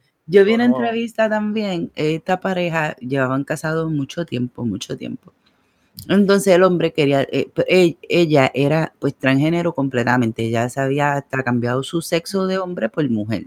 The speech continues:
Speaker 1: todo fine. Y parecía completamente mujer, se había metido el mona, la, la había cambiado, o sea, no tenía ningún rastro que tú la ves, tú, tú nunca pensaras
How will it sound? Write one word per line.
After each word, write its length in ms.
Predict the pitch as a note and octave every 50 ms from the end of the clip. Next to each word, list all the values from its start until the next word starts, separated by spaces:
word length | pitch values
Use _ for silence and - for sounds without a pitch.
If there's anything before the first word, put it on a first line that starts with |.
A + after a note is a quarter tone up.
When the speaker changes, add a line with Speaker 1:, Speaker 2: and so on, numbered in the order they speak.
| _ _
Speaker 1:
todo 400 | - A2 G#2 A#2 B2+ B2+ - -
fine. 320 | - - - F#2+ E2+ - - _ - - - _ _ _
Y 120 | F3 A#3+
parecía 360 | - F#3 D3+ C3 B2 - A#2
completamente 540 | A2+ A#2 A#2 B2 A#2 A2+ G#2+ G#2+ A2 - -
mujer, 380 | D#3+ G#3 A#3+ A#3 A3 G#3+ A3 A#3 - - - _ _
se 120 | - - A#2
había 180 | A#2 A2+ A2
metido 300 | A2+ A#2+ A#2+ - C3 B2+
el 80 | A#2+ A#2+
mona, 320 | C#3 G3+ A3+ A3 G#3 G3
la, 200 | F#3 D#3 C#3+ C3
la 220 | A#2+ A#2+ A#2+ A#2+ A2+
había 200 | A2+ A2+ A2+ A2+
cambiado, 420 | - E3+ F#3+ G3 G#3 G#3+ G#3 F#3+ F#3+
o 20 |
sea, 180 | F#3 - D3 C3+ C3+ B2 -
no 340 | - C3+ C#3 C#3 D3 D3+ E3
tenía 380 | D#3+ G3 G3 G3 G3+ G#3+ G#3+ G#3+
ningún 360 | G#3 G3+ G3+ G#3+ A3 A3+ A3+
rastro 340 | B3 C4 C4 - _ G3+ F#3+
que 100 | - E3+
tú 120 | - G3 A3
la 100 | B3 C4
ves, 140 | C#4 C#4
tú, 220 | - C#4 C#4 C#4 C#4 - A#3+ -
tú 120 | - G3
nunca 300 | G3+ G3+ G#3+ - A3 G#3+
pensaras 460 | - A3+ A3+ A3 - A#3+ A3+ A3 G3+